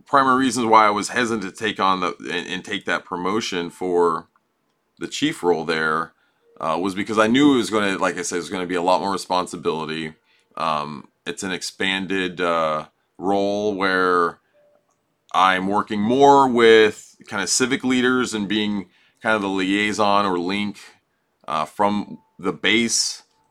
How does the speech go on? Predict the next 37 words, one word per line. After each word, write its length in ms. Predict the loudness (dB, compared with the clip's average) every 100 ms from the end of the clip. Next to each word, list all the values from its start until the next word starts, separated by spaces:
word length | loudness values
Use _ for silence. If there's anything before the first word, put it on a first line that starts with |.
| _
uh, 380 | -6 -4 -4 -6 -12 -20 _
to 220 | -6 -2
the 400 | 4 6 6 2 -4 -18 -6
local 320 | -4 -2 -6
communities 800 | -6 -2 0 2 0 0 -2 -4
and 100 | -8
the 60 |
surrounding 420 | -4 2 2 2
communities, 720 | -2 -4 -4 -4 -4 -6 -8 -8
the 200 | -8 -8
civic 320 | -6 -6 -6
leaders, 640 | -4 -2 -2 -2 -6 -12 _ _ _ _ _ -16
um, 400 | -12 -10 -12 -12 -4
elected 380 | 0 0 -2 -8
officials, 640 | 0 0 2 0 0 -2
and, 240 | -8 -10 -12
and 140 | -12
things 260 | -8 -8 -8
of 100 | -2
that 180 | -2
nature. 400 | -2 -6 -6 -6
So 420 | -4 -2 0 -2 -6 _ _ _ _ _ _ _ _ -4
it's 180 | 0 2
a 60 |
great 460 | 0 -2 4 4 4
job. 420 | 4 8 8 6
I, 220 | -2 -4 0
I'm 240 | 2 2
really 260 | 2 2 4
loving 360 | 4 2 2
it. 180 | -2 -2
It 140 | -2 -2
gives 180 | -4
me 100 | 0
a 80 | 0
lot 280 | 6 6 8
of, 300 | 4 2 -12